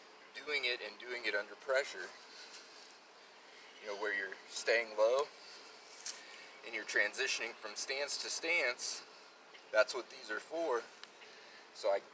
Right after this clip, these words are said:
come on in. So if he starts pushing me, I get my weight and I keep it low, and then I can come in and I can attack on this side,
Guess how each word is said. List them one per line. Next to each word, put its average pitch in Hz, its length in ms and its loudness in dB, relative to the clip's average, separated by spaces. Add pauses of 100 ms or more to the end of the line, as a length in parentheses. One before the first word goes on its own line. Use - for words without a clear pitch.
(120)
come 101 80 -2
on 101 140 2
in. 120 180 0
So 110 160 -2
if 104 120 -4
he 135 80 -8
starts 123 360 0
pushing 180 360 -4
me, 113 120 -14 (1300)
I - 60 2
get 110 240 0
my 101 160 0
weight 120 320 4
and 117 80 0
I 107 80 8
keep - 280 -6
it - 80 -2 (120)
low, 147 320 6 (420)
and 131 100 -2
then 131 120 8
I 117 80 12
can 110 240 0
come 117 160 4
in 113 80 2
and 127 160 2
I 104 80 10
can 113 160 2
attack 110 320 6
on 104 160 2
this 113 120 -2
side, 147 280 8